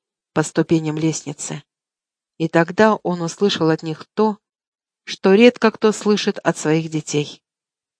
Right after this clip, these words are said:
«Ты гонишь своего сына на смерть. Будь ты проклят! Ты нам не отец!» «Да, ты нам не отец», подтвердила другая. Побелевший Чордон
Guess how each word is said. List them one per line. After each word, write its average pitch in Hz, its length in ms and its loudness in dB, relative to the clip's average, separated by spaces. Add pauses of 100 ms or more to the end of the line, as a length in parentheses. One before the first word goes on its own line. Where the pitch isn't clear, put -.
(420)
«Ты 175 160 2
гонишь 180 680 -2 (640)
своего 202 560 4
сына 220 420 2
на 202 140 2
смерть. - 680 -8 (520)
Будь 190 460 2
ты 240 120 4
проклят! - 760 2 (760)
Ты 240 180 6
нам 214 260 4
не 214 140 4
отец!» - 640 0 (500)
«Да, 165 320 2 (640)
ты 247 160 6
нам 196 280 0
не 170 100 0
отец», - 600 -2 (500)
подтвердила 147 580 -2
другая. 135 520 -8 (1300)
Побелевший 165 640 -4
Чордон 165 500 -8